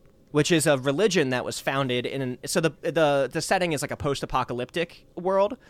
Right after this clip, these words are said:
There was a World War terminus, and so this is post that. There's a new religion founded called Mercerism that highlights the importance of empathy towards animals. And it's, like, it's seen as messed up. I can't think of a fancier word for that. It's, like,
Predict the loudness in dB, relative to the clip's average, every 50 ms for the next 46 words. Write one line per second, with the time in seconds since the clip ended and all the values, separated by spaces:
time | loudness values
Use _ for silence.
0 | -20 -20 -4 0 4 4 4 4 4 2 2 2 2 2 4 4 4 4 2 2
1 | 2 2 2 0 0 2 2 0 0 -2 -4 -6 -10 -8 -6 -6 -6 -4 -4 -2
2 | -2 -2 -4 -6 -6 -6 -8 -8 -6 -2 -2 -2 -2 -2 -2 0 2 2 0 0
3 | -4 -4 -4 -2 -2 -2 0 0 -2 -2 -2 -4 -4 -4 -4 -4 -6 -6 -6 -4
4 | -4 -4 -4 -2 -2 -2 -2 -4 -6 -8 -8 -8 -8 -8 -10 -12 -16 _ -20 -20
5 | -10 _ 0 0 0 2 4 6 6 6 6 6 4 2 0 -2 -4 -4 -2 0
6 | 0 0 0 -2 -4 -6 -6 -6 -6 -6 -6 -6 -6 -6 -8 -8 -6 -6 -8 -8
7 | -8 -6 -6 -6 -4 -6 -6 -10 -12 -14 -16 -12 -8 -8 -6 -6 -4 -2 -2 -2
8 | -2 -4 -8 -16 -20 -20 -20 -20 -20 -8 -4 -4 -2 -2 -2 -4 -4 -4 -4 -2
9 | -2 -2 0 0 -2 -2 0 0 2 2 4 4 2 2 0 -4 -6 -8 -14 -20
10 | -20 -20 -20 _ -20 -20 -20 -20 _ -20 -20 -20 _ _ -6 -2 0 2 4 4
11 | 4 4 4 2 0 0 0 0 0 -2 -4 -6 -6 -4 -6 -6 -6 -6 -6 -6
12 | -4 -4 -4 -4 -4 -4 -6 -6 -6 -8 -8 -10 -10 -10 -10 -12 -10 -8 -8 -4
13 | -2 -2 -2 -2 -4